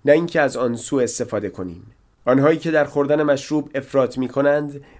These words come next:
باید کمتر بخورند و آنها که با آن مشکل دارند، یعنی الکلی‌ها، نباید به هیچ وجه مشروب بخورند.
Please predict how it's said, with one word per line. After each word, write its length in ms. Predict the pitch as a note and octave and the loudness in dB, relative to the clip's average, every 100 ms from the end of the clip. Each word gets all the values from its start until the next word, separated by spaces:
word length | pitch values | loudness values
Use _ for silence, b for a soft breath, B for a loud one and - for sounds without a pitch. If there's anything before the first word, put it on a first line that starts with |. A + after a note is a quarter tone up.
| B | B
باید 340 | C3+ C3+ C#3+ | 2 4 2
کمتر 360 | - C3 B2+ C#3+ | 0 -4 0 0
بخورند 680 | C#3 B2 A#2 G2+ F#2 G2 G#2+ b b - | 0 -4 -4 -4 -8 -10 -14 b b 2
و 60 | |
آنها 320 | C3+ C#3 D3+ E3+ | 4 6 4 0
که 160 | E3+ | 0
با 140 | D3+ C#3+ | 2 2
آن 160 | D3+ | 2
مشکل 420 | D3 C3+ - C3 | 0 -2 -2 0
دارند، 680 | B2 B2+ C#3 D3 C#3 C#3 C3 | 2 2 4 2 0 -6 -2
یعنی 260 | B2 B2+ G#2+ | -2 -2 -4
الکلی‌ها، 600 | G#2+ A#2 A2+ A#2+ D3+ D3+ B B | -6 -6 -4 -2 -4 -4 B B
نباید 600 | C3+ D#3+ D#3 C#3+ B2 A#2 B2 | 0 2 4 4 2 0 -2
به 60 | |
هیچ 520 | A#2+ - E3 D3 C#3+ B2 | -6 -6 -8 -6 -8 -4
وجه 420 | A#2 F#2+ F2+ G2+ b b - | -2 -2 -8 -12 b b -2
مشروب 480 | A#2+ A#2 - G#2+ F2 | -2 -2 -6 -8 -6
بخورند. 560 | F#2+ - E2+ E2 - | -10 -8 -12 -14 -20